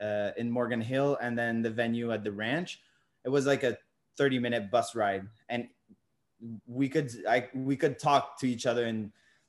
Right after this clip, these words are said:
I, um, I, Noah and, uh, Matt, they, they would, like, talk together a little bit more,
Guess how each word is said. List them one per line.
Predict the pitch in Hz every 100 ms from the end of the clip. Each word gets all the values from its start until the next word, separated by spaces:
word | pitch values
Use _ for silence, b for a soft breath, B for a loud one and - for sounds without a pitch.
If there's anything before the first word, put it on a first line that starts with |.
| _ -
I, | 127
um, | - 127 120 117 110 110 110 -
I, | 117 120 - - -
Noah | 143 151 147 147
and, | 131 123 117
uh, | 117 113
Matt, | 123 127 123 - - - _ _ _ _ -
they, | 127 117
they | 110 131
would, | 127 120
like, | 120 113 - _ -
talk | 151 -
together | 135 123 151 143
a |
little | 123 127
bit | 127 120
more, | 135 151 151 131 139